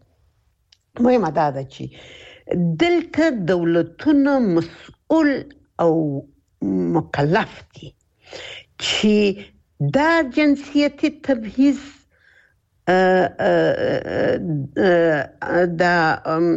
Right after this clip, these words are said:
آه، مثلاً تور پوستي، سپین پوستي، جنسیت نر و نا-، ښځه و، ماشوم و، دا مسایل په دغه خاطر دغه ورځ لمانځل کیږي چې دغه مسایل مطرح سي،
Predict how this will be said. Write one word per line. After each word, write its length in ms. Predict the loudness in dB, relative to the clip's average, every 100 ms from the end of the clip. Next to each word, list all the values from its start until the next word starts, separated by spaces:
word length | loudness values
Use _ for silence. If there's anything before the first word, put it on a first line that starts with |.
| -2 -2
آه، 280 | 0 0 -4 -12 _ -6 0
مثلاً 640 | 2 2 0 0 2 0 -2 -10 _ -6
تور 160 | -2 -2
پوستي، 480 | 0 0 0 -6 -10
سپین 300 | -2 0 0
پوستي، 540 | 0 -2 -2 -4 -4 -2
جنسیت 580 | -2 -2 0 -2 -2 0
نر 200 | 0 2
و 60 | 2
نا-، 280 | 0 -2 -4 -4 -2 -4
ښځه 400 | -2 -4 0 -2 -2
و، 160 | -6 -12 -20 -20 -8 -2
ماشوم 580 | 0 0 0 2 4
و، 100 | 2 0 -4 -20 _ _ _ -10
دا 280 | -2 0 2
مسایل 640 | 2 0 0 2 2 2 -2 -8 -20 _ _ _ _
په 80 | -4
دغه 360 | 0 0 -2 -4
خاطر 520 | -2 -2 -2 -2 -2
دغه 320 | -2 -2 0 2
ورځ 220 | 0 0 -10 -20 -20 _ _ 0
لمانځل 480 | 2 2 0 -2 -4 -2
کیږي 380 | 2 2 2 -2 -2
چې 140 | 0 0 0 -12 -20 -14
دغه 280 | -4 -2 2
مسایل 480 | 2 2 2 4 2
مطرح 500 | 0 -6 -4 -2 -4
سي، 300 | -12 -10 -10